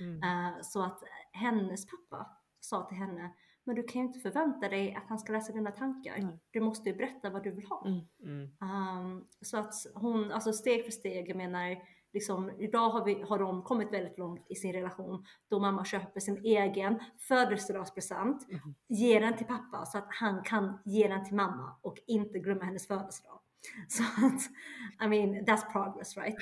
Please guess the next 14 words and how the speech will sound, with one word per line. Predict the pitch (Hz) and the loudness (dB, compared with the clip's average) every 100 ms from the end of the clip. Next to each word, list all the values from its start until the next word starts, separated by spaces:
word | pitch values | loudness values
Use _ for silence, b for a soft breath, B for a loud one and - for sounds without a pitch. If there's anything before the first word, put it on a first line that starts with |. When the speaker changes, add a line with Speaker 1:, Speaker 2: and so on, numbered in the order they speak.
| 202 | 2
Speaker 2:
Men | 196 190 | 4 4
det | 185 | 4
har | 190 190 | 2 2
nog | 185 | 0
tagit | - 196 196 202 | 2 2 2 4
många, | 196 202 214 226 220 202 196 | 6 6 8 8 8 4 4
många | 233 240 190 | 4 2 0
år | 190 165 180 | -2 -6 -8
av | - 180 165 196 | -6 -6 -6 -10
besvikelser | 175 - 196 - 170 - - - 196 b b b - | -10 -2 -2 -2 -10 -10 -8 -10 -12 b b b -6
för | 208 | -4
att | |
komma | - 185 | -2 -2
dit. | 202 - - | -2 -4 -8